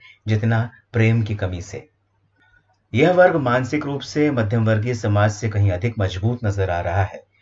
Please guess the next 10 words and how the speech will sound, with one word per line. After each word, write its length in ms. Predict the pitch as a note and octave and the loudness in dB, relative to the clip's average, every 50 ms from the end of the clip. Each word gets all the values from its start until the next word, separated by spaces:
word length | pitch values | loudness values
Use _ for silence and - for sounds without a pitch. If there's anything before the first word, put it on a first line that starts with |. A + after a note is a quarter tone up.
| _ - - - _ _ | _ -20 -20 -20 _ _
कहीं 220 | C3 C3 D3 C3+ - | -2 -2 -2 -2 -4
ठोस 340 | - C#3+ C#3 D#3 D#3 - | -4 -2 -2 -2 0 0
रूप 260 | C3 B2+ C#3+ D3+ D3 - | -2 -2 -2 -2 -2 -4
में 200 | G#2 E2+ E2 - - - - - _ _ B2 | -6 -6 -6 -8 -14 -20 -20 -20 _ _ 0
मुश्किलों 400 | B2 A#2 A#2 - C3+ A#2 C#3 C#3+ | 2 2 2 -2 -2 -4 -4 -6
से 140 | - - A#2 | -4 -4 -2
लोहा 300 | G#2+ G#2 G#2 G#2 B2 A#2+ | 0 0 2 2 2 2
ले 160 | A#2 G#2 G2 | 2 2 0
रहा 220 | F2 E2 F#2 F#2 | 0 0 -2 -4
है। 180 | - - - | -4 -6 -14